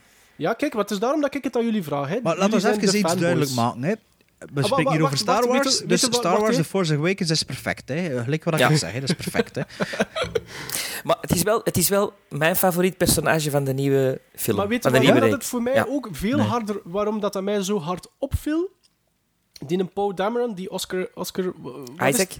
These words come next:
Speaker 1: het? Isaac.
Speaker 2: Os-, Oscar Isaac.
Speaker 1: Is dat de film, en dat v-, ik was zo blij, opent met Max von Sydow.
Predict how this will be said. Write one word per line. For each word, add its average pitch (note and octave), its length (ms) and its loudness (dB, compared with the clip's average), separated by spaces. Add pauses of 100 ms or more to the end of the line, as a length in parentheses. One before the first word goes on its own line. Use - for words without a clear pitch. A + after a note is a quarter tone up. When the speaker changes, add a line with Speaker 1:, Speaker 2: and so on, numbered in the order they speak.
(120)
Speaker 1:
het? F3+ 140 -2
Isaac. A3+ 160 -6
Speaker 2:
Os-, A#2+ 180 -10
Oscar - 280 -8
Isaac. - 320 -8 (300)
Speaker 1:
Is E3+ 180 -4
dat G3 160 -2
de F#3 80 -2
film, C#4 500 -2 (160)
en F3 180 -4
dat F3+ 120 -2
v-, - 60 -14 (120)
ik - 180 -8
was - 340 -2
zo A3+ 680 0 (120)
blij, F#3+ 400 0 (300)
opent C4 640 -2 (340)
met E3+ 340 -6
Max F3 520 0
von D3 300 0
Sydow. B2 640 0